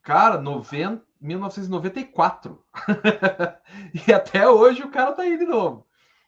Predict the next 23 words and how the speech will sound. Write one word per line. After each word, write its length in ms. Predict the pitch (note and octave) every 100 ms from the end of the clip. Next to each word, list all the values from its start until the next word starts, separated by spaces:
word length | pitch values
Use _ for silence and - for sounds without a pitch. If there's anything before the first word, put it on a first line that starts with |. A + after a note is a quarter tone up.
| _ _ _ _
O 120 | G#3 F#3+
Black 280 | F#3+ A3 -
Sabbath 340 | G#3 G3+ F#3+
anunciou 420 | F3+ F3+ F3+ F#3+
que 120 | -
ia 80 | F3
parar 320 | E3 D3+ D#3+
umas 300 | E3+ C#3 - -
quatro, 420 | - F3+ - D3
cinco 280 | F3+ - A2+
vezes. 460 | B2+ D3+ D#3+ _ _ _ _ _ _ -
O 200 | A3 -
Kiss 500 | - A3+ B3+ - -
todo 300 | C4+ B3 E3+
mês 260 | F3+ F3+
fala 220 | E3 D#3
que 60 | D3
vai 120 | C3+
parar 360 | C#3 B2+ C#3+ D#3+
e 40 |
todo 220 | E3+ E3
mês 180 | D3 B2+
volta. 460 | A#2 C3 D#3 E3+